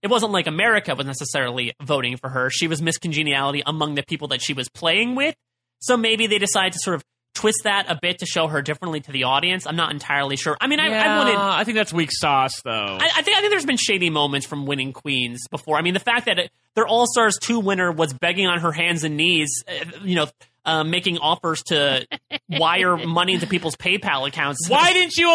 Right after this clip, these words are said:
Speaker 2: eliminate her, Detox? Oh, my God! Oh, I still think about that. Like, you could have won, Detox. Oh, my God.
Speaker 1: Well, well,
Speaker 2: Okay.
Speaker 1: to finish things off, I do wanna go around the horn here, and let, let's put in our picks here.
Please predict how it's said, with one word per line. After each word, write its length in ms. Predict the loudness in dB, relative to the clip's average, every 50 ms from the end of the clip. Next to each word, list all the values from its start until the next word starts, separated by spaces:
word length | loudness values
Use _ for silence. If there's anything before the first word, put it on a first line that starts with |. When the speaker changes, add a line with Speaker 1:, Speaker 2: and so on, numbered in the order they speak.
| 4
Speaker 2:
eliminate 380 | 4 2 2 4 4 4 4 4
her, 180 | 4 4 4 2
Detox? 600 | 2 0 -2 0 0 2 4 4 4 4 2 0 -2 0
Oh, 140 | 4 4 4
my 220 | 4 4 2 2 2
God! 720 | 2 2 2 4 4 4 4 4 4 2 2 0 -2 -6
Oh, 220 | -2 0 0 0 0
I 120 | 0 -4
still 180 | -6 -10 -12 -10
think 160 | -10 -8 -8
about 240 | -6 -6 -6 -8 -8 _
that. 140 | -8 -6
Like, 180 | -6 -6 -6 -6
you 120 | -8 -8
could 160 | _ -4 -4 -2
have 180 | -4 -4 -4
won, 540 | -2 2 4 6 6 6 4 4 2 0 -2
Detox. 500 | -4 -6 -6 -2 0 0 2 2 0 -2 _ _ _ _ _ -14
Oh, 260 | -12 -10 -8 -10 -10
my 160 | -10 -12 -14 -14 _
God. 920 | -20 _ _ _ _ _ _ _ _ _ -18 -16 -14 -12 -10 -6 0 0
Speaker 1:
Well, 220 | 0 0 0 -2
well, 120 | -4 -4 -4
Speaker 2:
Okay. 120 | -4 -8 -12 -14 -10 -6
Speaker 1:
to 100 | -6 -2
finish 260 | 2 2 2 2 2
things 200 | 0 0 2 2
off, 120 | 2 2 2
I 80 | 2
do 140 | 0 2 2
wanna 160 | 2 2 2
go 120 | 4 2 2
around 260 | 4 4 2 2 0
the 80 | -2 -2
horn 280 | 0 2 2 2 2
here, 140 | 2 2 2
and 100 | 2 0
let, 100 | 0 0
let's 220 | 0 0 0 -2
put 160 | -2 -2 0 2
in 140 | 2 2
our 160 | 2 2 2 0
picks 340 | -2 -4 -4 -4 -4 -4 -2
here. 380 | 0 0 2 2 0 0 -2